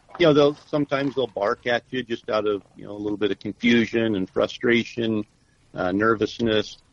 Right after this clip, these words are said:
A lot of times they'll kinda stand there and look for a few minutes, then they'll just go quiet and move off.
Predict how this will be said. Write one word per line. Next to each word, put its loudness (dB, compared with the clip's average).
A -8
lot 4
of 0
times 0
they'll 2
kinda -4
stand -2
there 0
and -2
look -2
for -2
a 2
few -4
minutes, -4
then -4
they'll -2
just -8
go 2
quiet 2
and -12
move -2
off. 2